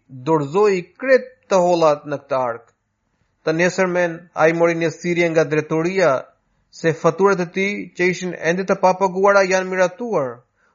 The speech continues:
po ashtu paga e tij është rritur në mënyrë të ndjeshme. Ai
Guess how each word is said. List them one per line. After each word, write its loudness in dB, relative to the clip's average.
po 4
ashtu -4
paga 2
e -4
tij -6
është -8
rritur -6
në -4
mënyrë 0
të -2
ndjeshme. -4
Ai 2